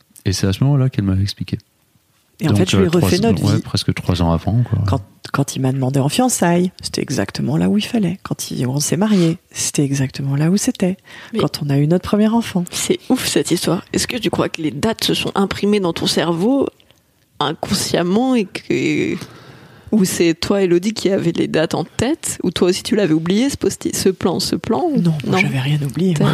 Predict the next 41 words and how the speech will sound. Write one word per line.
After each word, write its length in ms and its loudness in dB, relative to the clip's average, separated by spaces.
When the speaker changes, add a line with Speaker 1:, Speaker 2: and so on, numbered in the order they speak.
Speaker 2:
moi. 100 -2
Speaker 3:
oublié. 160 0
Speaker 1:
Moi, 80 4
je 100 -2
pense, 320 -2
euh, 300 2
en 240 0
toute 220 -4
honnêteté, 280 0
qu'elle 160 -2
a 60 0
des 100 0
pouvoirs 320 -2
surnaturels 580 0
et 40 4
qu'il 140 -2
faut 120 -2
que 100 -4
je 80 0
lui 100 0
demande 160 2
le 80 4
numéro 300 2
du 100 0
loto. 300 0
Speaker 2:
<laughs> 60 -18
Speaker 1:
Non, 360 2
euh, 240 4
o-, 320 0
objectivement, 500 2
c'est 120 -2
pas. 180 -2
Après, 260 0
je 100 -6
pense 200 0
que 100 0
c'était 260 0
une 80 0
planification 640 0
qui 100 -2
était 200 -2